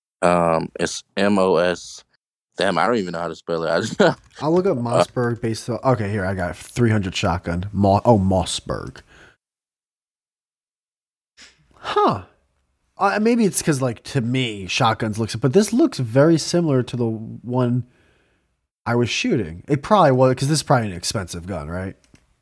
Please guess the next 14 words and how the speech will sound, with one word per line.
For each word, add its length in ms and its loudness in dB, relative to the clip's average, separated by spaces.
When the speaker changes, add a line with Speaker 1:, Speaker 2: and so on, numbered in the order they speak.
Speaker 1:
Yeah, 180 4
yeah, 340 2
it's 200 0
very 220 2
cheap, 280 -14
yeah. 260 -8
Speaker 2:
Oh, 80 4
it's 120 -2
very 180 2
cheap? 420 -4
Speaker 1:
Yeah, 320 4
yeah, 300 -4
it's 120 -6
Speaker 2:
Oh, 380 4